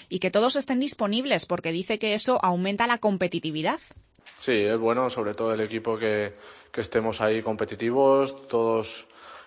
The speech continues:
Speaker 2: trabajando con una fuerza increíble, sabiendo lo que tenemos que hacer en cada momento, que es estar al máximo, tanto jugador que, que salga el míster,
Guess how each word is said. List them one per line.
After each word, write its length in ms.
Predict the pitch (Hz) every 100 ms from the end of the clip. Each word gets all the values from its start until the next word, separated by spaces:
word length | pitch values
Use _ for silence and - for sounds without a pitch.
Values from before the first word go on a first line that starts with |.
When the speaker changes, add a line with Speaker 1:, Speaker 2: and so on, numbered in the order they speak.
| _
Speaker 2:
trabajando 720 | - - 110 110 107 120 120 117
con 120 | 117
una 180 | 117 107
fuerza 300 | 117 110 113
increíble, 420 | 110 107 120 123
sabiendo 380 | 107 104 110 110
lo 80 |
que 80 | 110
tenemos 260 | 110 110 104
que 100 | 110
hacer 200 | - 110
en 100 | 107
cada 240 | 113 107
momento, 460 | 104 107 120 131 117
que 220 | 110 107
es 80 | 110
estar 420 | 107 - 113 110
al 120 | 104
máximo, 640 | 107 117 - 131 135 135 131
tanto 440 | 117 110 104 - - _ _ _
jugador 480 | - 117 104 110 110
que, 500 | 117 110 107 107 95
que 80 | -
salga 260 | 107 113 107
el 60 |
míster, 420 | 113 131 - 156